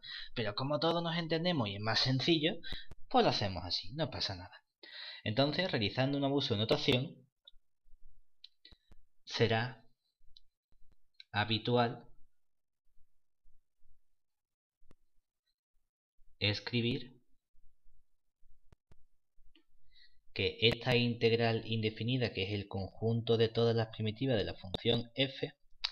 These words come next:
que nosotros sabemos que por el teorema anterior, o resultado anterior, si hay dos primitivas, su diferencia es cero, o lo que es lo mismo, eh, su diferencia es constante, por lo tanto, una es la otra más una constante.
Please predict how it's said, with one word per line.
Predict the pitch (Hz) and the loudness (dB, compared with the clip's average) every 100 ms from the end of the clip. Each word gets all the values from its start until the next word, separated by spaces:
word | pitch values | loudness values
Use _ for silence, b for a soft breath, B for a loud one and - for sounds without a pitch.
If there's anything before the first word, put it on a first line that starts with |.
| B B B B | B B B B
que | - 117 | 4 6
nosotros | 117 113 120 | 6 4 2
sabemos | 139 131 139 | 4 4 2
que | 139 110 | 2 0
por | 120 | 2
el | 87 | 0
teorema | 98 95 107 | 0 0 0
anterior, | 107 113 123 147 | 2 2 2 0
o | 113 | -2
resultado | 101 110 98 110 | -2 -2 0 0
anterior, | 107 117 131 - B B B B | 2 0 0 -4 B B B B
si | - - 95 | -2 2 4
hay | 107 | 4
dos | 110 117 | 6 4
primitivas, | - 120 120 135 139 - | 4 2 2 2 4 2
su | 110 | 0
diferencia | 101 - 95 101 123 | 0 0 -2 0 -2
es | 120 | 2
cero, | 147 156 104 | 4 4 4
o | 104 | 2
lo | 107 | 2
que | 101 | 2
es | |
lo | 104 | 2
mismo, | 131 139 95 - - - - | 0 0 -2 -6 -10 -10 2
eh, | 117 110 107 | 6 8 6
su | - 101 | 2 0
diferencia | 104 107 101 104 | -2 0 -2 -2
es | 120 | -4
constante, | 110 - 143 139 | -4 -4 -4 -4
por | 92 | -6
lo | 90 | -2
tanto, | 104 104 117 110 - _ | -2 0 0 -2 -4 _
una | 139 147 151 147 143 | 4 4 4 4 2
es | 139 - - | 2 0 0
la | 127 123 | 6 8
otra | 123 - | 8 4
más | 120 113 113 | 2 2 2
una | 113 | 2
constante. | 110 - 160 160 - | 0 0 0 0 -4